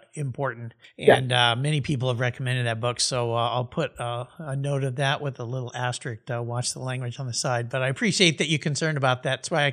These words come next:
Speaker 1: like to keep this show clean as well.
Speaker 2: Yeah.
Speaker 1: 'Cause there are many of my listeners who, uh, are on drives with their kids right now going to school,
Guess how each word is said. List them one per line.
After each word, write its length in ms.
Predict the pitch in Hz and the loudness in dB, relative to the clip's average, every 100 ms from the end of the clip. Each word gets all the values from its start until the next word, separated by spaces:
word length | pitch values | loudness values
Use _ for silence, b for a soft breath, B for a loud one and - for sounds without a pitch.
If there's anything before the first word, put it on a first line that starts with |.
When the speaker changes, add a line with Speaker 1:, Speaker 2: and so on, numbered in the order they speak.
| 160 | 2
Speaker 1:
like 180 | 151 | -2
to 60 | - | -2
keep 260 | 127 147 - _ | -6 -6 -8 _
this 140 | 165 | 4
show 200 | 143 156 | 6 4
clean 380 | 127 - 139 135 139 | 4 2 0 0 -2
as 180 | 135 120 | -2 -2
well. 420 | 131 135 127 123 b | 0 2 2 0 b
Speaker 2:
Yeah. 160 | 127 110 | 10 10
Speaker 1:
'Cause 100 | 120 | 8
there 100 | 131 | 4
are 220 | 139 139 | 2 2
many 380 | 139 143 143 147 | 0 0 -2 -4
of 120 | 131 | -4
my 120 | 131 127 | -4 -2
listeners 460 | 131 - 147 127 | -2 -2 -2 -2
who, 260 | - 135 131 | -2 -2 -2
uh, 320 | 123 127 127 - | -2 -4 -4 -4
are 240 | 143 139 - | -4 -4 2
on 180 | 165 | 4
drives 320 | 165 196 190 - | 10 10 10 6
with 100 | 180 | 0
their 80 | |
kids 240 | 170 202 170 | 4 6 8
right 160 | 165 | 6
now 140 | 151 156 | 6 4
going 180 | 151 151 | 2 0
to 60 | |
school, 400 | 135 - 143 107 | 0 0 0 -2